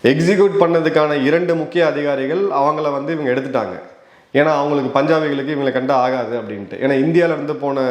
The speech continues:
கர்னல் சையத் அவர்களுக்கு இவங்க, இவங்க கண்ட, கண்டா ஆகாது. ஆனா அவர் ஒரு, ஒரு அவுட்ஸ்டாண்டிங்கான ஒரு ஆஃபீஸர். அதன் பிறகு இந்த முட்டாள்கள் பண்ண கூத்து, கமாண்டோஸை கொண்டு வந்து காத்துல இறக்கி விட்டு நம்மளுடைய பஞ்சாப் மக்கள் பக்காவை வச்சு சொல்லி முடிச்சு விட்டாங்க.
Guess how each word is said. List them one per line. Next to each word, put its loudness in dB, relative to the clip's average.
கர்னல் 0
சையத் 0
அவர்களுக்கு -2
இவங்க, 2
இவங்க 2
கண்ட, -4
கண்டா 0
ஆகாது. -2
ஆனா 2
அவர் 2
ஒரு, -4
ஒரு -4
அவுட்ஸ்டாண்டிங்கான 0
ஒரு 0
ஆஃபீஸர். -6
அதன் 2
பிறகு 2
இந்த 0
முட்டாள்கள் 0
பண்ண -4
கூத்து, -2
கமாண்டோஸை 2
கொண்டு 0
வந்து 0
காத்துல 0
இறக்கி -4
விட்டு -2
நம்மளுடைய 4
பஞ்சாப் 2
மக்கள் -4
பக்காவை 0
வச்சு -4
சொல்லி -4
முடிச்சு -6
விட்டாங்க. -2